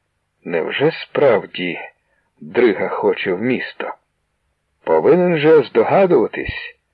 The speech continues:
що на посту даї перевіряють пасажирів. Повинен. Стривай.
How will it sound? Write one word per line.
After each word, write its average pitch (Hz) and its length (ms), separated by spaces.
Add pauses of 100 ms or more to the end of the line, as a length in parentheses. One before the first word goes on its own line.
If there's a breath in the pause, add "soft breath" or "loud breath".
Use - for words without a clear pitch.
(240)
що - 260
на 85 120
посту 139 460
даї 107 520
перевіряють 117 680
пасажирів. 120 640 (240)
Повинен. 104 680 (260)
Стривай. 135 800